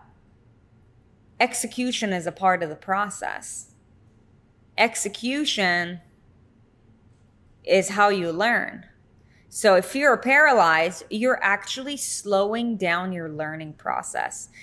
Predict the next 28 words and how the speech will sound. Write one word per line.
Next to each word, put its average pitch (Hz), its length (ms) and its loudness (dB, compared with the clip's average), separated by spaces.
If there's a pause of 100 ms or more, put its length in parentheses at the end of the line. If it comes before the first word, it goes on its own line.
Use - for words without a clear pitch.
(140)
and 202 120 -4
you're 202 140 -2
giving 226 340 0
yourself 254 680 -2
less 180 480 0
opportunities 208 880 -6
to 202 80 -8
become 196 380 -6
more 175 220 -6
resourceful 180 840 -6 (520)
and 196 160 -4
less 202 220 4
opportunities 214 1000 -4
to, 185 500 -6
you 190 180 -4
know, 165 160 -4
get 190 300 -2
better. 226 280 2
And 185 260 -4
instead, 226 460 0
you're 180 160 -2
just 185 340 -8
there, 214 300 2
like, - 240 -4
standing 208 560 -4
on 208 240 -4
the 202 80 -6
tracks, - 680 -6